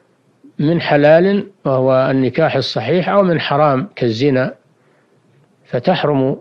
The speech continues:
عليه ولو كانت من زنا، لأنها مخلوقة من ماء ولده، من ماء ابنه، مخلوقة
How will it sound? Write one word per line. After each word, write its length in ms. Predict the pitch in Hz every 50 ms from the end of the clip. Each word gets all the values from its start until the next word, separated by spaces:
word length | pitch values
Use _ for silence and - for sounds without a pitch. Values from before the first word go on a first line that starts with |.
| - -
عليه 520 | - - - 143 143 139 131 120 113 113 110
ولو 280 | 117 143 170 185 180
كانت 500 | - - 151 147 147 143 143 131 - -
من 200 | 131 123 120 113
زنا، 440 | 107 110 127 123 117 110 104 104 104 _ _ -
لأنها 460 | 151 - 123 143 160 160 147 147 165
مخلوقة 840 | 156 139 127 - - 135 151 143 135 151 147 143 - 170 196 208 - -
من 120 | 175 147 143
ماء 520 | 131 127 131 139 139 147 160 165 175 175 -
ولده، 540 | 202 160 165 135 123 113 113 120 107 107 139
من 220 | 160 127 123 123
ماء 200 | 131 147 160 175
ابنه، 380 | 175 135 123 123 117 110 117 151 - _ _ _ _ _ _ _ _ _ _ _ _ _ _ _ _ _ _ _ -
مخلوقة 720 | - - - 131 139 135 123 - 131 123 - 151 165 196